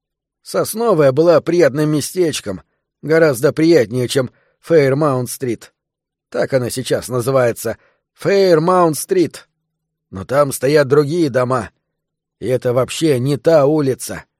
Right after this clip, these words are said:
Никто не помнит Сосновой».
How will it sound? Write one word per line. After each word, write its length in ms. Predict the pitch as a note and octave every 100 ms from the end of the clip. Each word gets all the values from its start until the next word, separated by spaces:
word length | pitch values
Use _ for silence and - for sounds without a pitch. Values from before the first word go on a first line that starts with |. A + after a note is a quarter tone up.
| _ _ _ _ -
Никто 540 | D3 F#3 - C4+ E3+
не 180 | B2 C#3
помнит 480 | - F#3 C3+ C3 -
Сосновой». 800 | D3+ B2 D#3 E3+ D#3 B2+ F#2